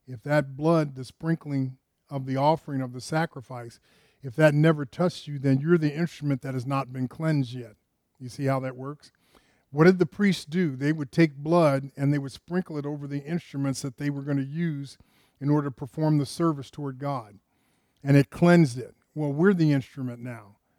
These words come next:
And the, the blood of the sprinkling is that God, he shed his blood for us. That's his life is, is doing what? It's constantly changing our life. That's what it should be doing. Life is in the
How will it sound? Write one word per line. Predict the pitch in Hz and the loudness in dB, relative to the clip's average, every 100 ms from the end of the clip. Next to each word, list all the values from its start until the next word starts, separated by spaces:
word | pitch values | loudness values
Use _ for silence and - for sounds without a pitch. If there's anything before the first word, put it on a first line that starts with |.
| _ _ _ | _ _ _
And | 139 139 | 0 4
the, | 160 143 | 4 2
the | 139 135 | -4 -4
blood | 131 147 160 | 0 2 2
of | 151 | 0
the | 139 | -8
sprinkling | - 170 190 - 139 131 | -10 0 0 2 0 2
is | 127 120 | 0 -4
that | 135 127 123 | -6 -8 -10
God, | 123 139 151 147 | -6 -2 -2 -2
he | 147 | -8
shed | - 156 | -4 -2
his | 147 | -2
blood | 135 143 151 143 | -6 -6 -6 -8
for | 151 147 | -10 -8
us. | 165 - _ _ _ | -8 -10 _ _ _
That's | 139 131 - | 0 0 0
his | 170 190 185 | 6 6 6
life | 180 196 165 131 _ _ _ _ _ | 0 2 2 -2 _ _ _ _ _
is, | 143 139 120 - | 2 2 0 -8
is | 147 | -8
doing | 131 160 160 156 | -2 0 2 2
what? | 160 143 - _ _ | 0 -6 -12 _ _
It's | 147 143 | 0 0
constantly | - 175 175 165 165 151 | 0 -2 0 0 0 -2
changing | - 160 156 143 143 | 0 0 2 2 0
our | 143 151 170 | -2 -2 -4
life. | 139 113 - _ _ _ _ _ _ | -4 -12 -20 _ _ _ _ _ _
That's | 143 139 | 2 2
what | 160 | 0
it | 131 | -4
should | - - 185 | -4 -2 -2
be | 139 123 | -2 -6
doing. | 127 117 123 _ _ _ - | -6 -8 -12 _ _ _ 2
Life | 131 147 160 - | 6 6 6 2
is | 147 135 | -2 4
in | 147 151 | 4 4
the | 139 139 160 | 2 -2 -6